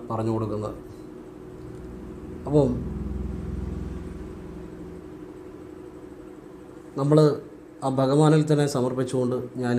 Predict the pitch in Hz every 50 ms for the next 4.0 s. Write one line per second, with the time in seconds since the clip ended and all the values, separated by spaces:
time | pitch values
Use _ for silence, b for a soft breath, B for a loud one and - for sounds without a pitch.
0 | 123 120 120 120 120 - - - - - - - - - - - - - - -
1 | - - - - 127 127 131 143 143 - - - 131 123 120 127 135 139 139 131
2 | - 143 135 131 127 - 123 120 120 120 120 123 113 117 117 117 120 113 - B
3 | B B B B B B B 151 156 180 196 208 208 202 180 170 170 180 185